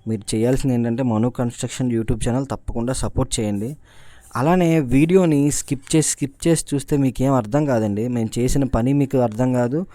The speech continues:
మేము చెప్పిన విషయాలు కూడా మీకు తెలియదండి. సగం మంది వస్తారు, వీడియో సగం చూస్తారు, సగం స్కిప్ చేసేస్తారు, అందులో మేము ఏం చెప్పామో కూడా అర్థం కాదు. అంటే మేము ఒకవేళ అక్కడ రాంగ్ చేసినా ఈ విధంగా జరిగిందని మేము చెప్పడానికి కూడా అవ్వదండి. So, కొన్ని కొన్ని దగ్గరలో పని అనేది మిస్టేక్ అవ్వచ్చు,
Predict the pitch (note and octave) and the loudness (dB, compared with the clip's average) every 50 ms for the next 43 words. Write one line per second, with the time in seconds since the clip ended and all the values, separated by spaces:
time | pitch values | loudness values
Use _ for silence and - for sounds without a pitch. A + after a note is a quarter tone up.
0 | - - - - - - A#2 A#2+ A#2+ - - B2 - - - D3+ D3 C3 A#2+ - | -20 -20 -20 -20 -6 -2 0 2 2 2 0 -2 4 4 4 6 6 4 2 2
1 | - D3 C#3 C3+ C#3+ C#3 D3 C#3+ B2+ A2 - A#2 A2 A#2 C3 B2 A#2+ A2+ G#2 G#2 | 2 2 2 2 2 2 2 0 0 0 -2 -2 -2 0 0 0 0 -2 -2 0
2 | G#2+ - A2 A#2 A#2 A2+ A#2+ B2+ C3 B2+ B2 - - - D3+ D3+ D3 C#3+ C3 B2 | -2 -2 -2 -2 -2 -2 0 0 0 0 0 0 0 0 2 2 2 2 2 2
3 | C3 B2+ C3+ C3+ C3 C3 A2+ - B2+ A#2+ A#2+ A#2+ A#2+ B2 - - - B2+ A#2+ B2 | 2 2 2 0 0 -2 -4 -2 -2 -2 0 0 0 -2 -2 -4 -4 -4 -4 -4
4 | A#2+ B2 D3 - - - - - - - - - - C#3 - C3+ - - - C3+ | -6 -6 -8 -12 -16 -20 -20 -20 -20 -10 -2 0 0 2 2 0 -2 -2 -6 -8
5 | - - - C#3+ C3+ - C#3+ B2+ - - B2+ A#2+ A#2 A#2 A2+ A2+ A2+ A2+ A#2+ A#2+ | -8 -4 -2 -2 -2 0 -2 -6 -4 -4 -4 -2 0 0 0 0 0 0 0 0
6 | A#2+ B2 A#2 A2+ A2+ A#2 B2 C3 - - C3+ C3 - C#3 C3+ C3+ B2+ C3+ C#3 C#3 | 0 2 2 2 2 2 2 0 0 -2 -4 0 2 2 2 2 0 0 0 0
7 | B2 G#2+ G2 B2 B2 A#2+ A2+ G#2+ A2+ A#2 B2+ B2+ A#2+ G#2+ - - - - - - | 0 0 -2 -2 -2 -2 -2 -2 -4 -4 -2 -2 -2 -4 -6 -10 -16 -14 -10 -8
8 | G#2 A2+ A#2 A2+ - A2 F#2+ F#2+ G2 G2+ A2+ C3+ C3+ C3 C3 B2+ B2 C#3 C3+ C#3 | -8 -6 -8 -8 -8 -8 -8 -6 -6 -4 -4 -4 -6 -6 -6 -8 -6 -6 -6 -6
9 | C3 A#2+ A2+ G#2+ A#2+ B2+ C3+ C3+ A#2 A#2+ A#2 A2+ B2 B2+ C3+ C3 C3+ C3+ C3 B2+ | -4 -6 -6 -4 -4 -4 -4 -4 -2 -4 -4 -4 -2 -2 -2 -2 -2 -2 -2 -2
10 | B2+ A#2+ - A#2+ G2+ - - C3 C3+ C#3 C3+ - C#3 C3 A#2+ G#2+ A#2 A#2+ B2 A2 | -4 -4 -6 -8 -2 0 0 0 0 -2 -2 -2 -2 -2 -2 -2 -2 -2 -2 -2
11 | F#2+ F#2+ A2 E3 F#3 - - - - - - - - - - - - B2+ A#2 A2 | -2 -4 -8 -10 -12 -16 -20 -20 -20 -20 -20 -20 -20 -20 -10 -4 0 2 2 2
12 | G#2 G2+ G#2+ - - - - - A#2 A#2+ A#2+ A2 B2 B2 A#2+ A2 A2+ G#2+ G2 B2+ | 2 0 -2 -4 -8 -12 0 2 2 2 4 2 2 2 2 -2 -4 -6 -6 -8
13 | C#3 C#3+ D3 C#3+ - B2+ A#2+ B2 C3 C3+ C3 C3 C3+ C3 A#2+ - - - A2+ - | -6 -6 -6 -6 -4 -4 -4 -2 -2 -2 -2 -2 -2 -4 -4 -6 -6 -10 -6 -4
14 | C3 A#2 A#2 A2+ - - | -4 -4 -2 -4 -4 -4